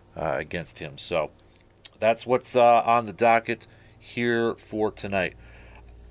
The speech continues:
I wanted to throw out a question, though.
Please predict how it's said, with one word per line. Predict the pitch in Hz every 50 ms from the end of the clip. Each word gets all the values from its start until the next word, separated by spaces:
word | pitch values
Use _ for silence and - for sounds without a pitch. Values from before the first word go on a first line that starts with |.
| - - - - - - - - - - - - - - - - - - - - - _ - - - - - -
I | 131 165 202
wanted | 214 190 175 147 131 107
to | 117 -
throw | - 127 127 123 123 120 117
out | 113 113
a | 110
question, | - - 113 107 101 95 - - - 98 92 87 87
though. | 87 90 85 82 82 80 80 80